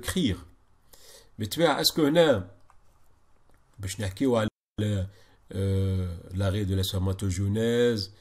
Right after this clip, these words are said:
les caractères sexuels primaires, régression, et cetera, est-ce que باش نحكيو عليه هذا الكل ?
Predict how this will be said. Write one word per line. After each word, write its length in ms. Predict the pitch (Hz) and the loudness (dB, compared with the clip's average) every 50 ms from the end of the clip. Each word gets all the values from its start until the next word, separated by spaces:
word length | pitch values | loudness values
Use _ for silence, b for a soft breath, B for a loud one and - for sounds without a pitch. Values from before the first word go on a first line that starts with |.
| b b b b b b - | b b b b b b -10
les 280 | 92 92 95 98 98 95 - _ _ _ _ | -6 -2 -2 -2 -2 -2 -6 _ _ _ _
caractères 400 | - 101 101 101 98 98 - 101 | -6 -4 -4 -4 -4 -4 -4 -4
sexuels 420 | - - 104 95 - - 101 101 95 | -4 -4 -6 -6 -6 -4 -4 -4 -4
primaires, 480 | 98 - 101 98 98 101 104 101 95 | -4 -6 -4 -2 -2 0 0 -2 -2
régression, 640 | 87 95 92 95 90 95 - - - 113 110 110 101 | -2 -4 -6 -4 -4 -4 -2 -2 -2 -2 -2 -4 -4
et 60 | 92 | -4
cetera, 580 | - - 98 95 - 98 98 107 120 127 135 - | -4 -4 -4 -4 -4 -2 -2 -2 -2 -2 -4 -8
est-ce 120 | - 98 - | -10 -12 -12
que 60 | - | -10
باش 100 | - - | -8 -8
نحكيو 260 | 110 101 - - 113 | -8 -6 -4 -4 -4
عليه 220 | 104 107 101 95 90 | -2 -2 -2 -4 -4
هذا 120 | 85 87 | -4 -6
الكل ? 260 | 87 - - 90 - | -10 -10 -12 -12 -12